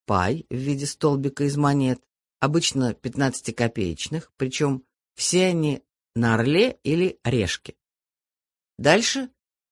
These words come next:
каждый с определённого расстояния бросает биту как можно ближе. Тот, кто бросил биту ближе всех к линии,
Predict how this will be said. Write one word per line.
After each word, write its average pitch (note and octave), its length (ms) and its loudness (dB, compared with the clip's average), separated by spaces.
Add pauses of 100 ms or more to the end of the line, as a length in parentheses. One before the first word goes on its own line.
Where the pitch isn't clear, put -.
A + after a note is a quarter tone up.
каждый F3+ 640 2
с - 120 -10
определённого C#3 680 0
расстояния E3+ 640 0
бросает D#3 580 0
биту C#3 640 -6 (120)
как - 180 -8
можно F3+ 380 0
ближе. G#2+ 500 -4 (960)
Тот, C4 440 2
кто - 220 -2
бросил D3 420 2
биту C#3+ 440 -4
ближе A#2 460 -2
всех - 360 -4
к - 80 -10
линии, A#2+ 520 0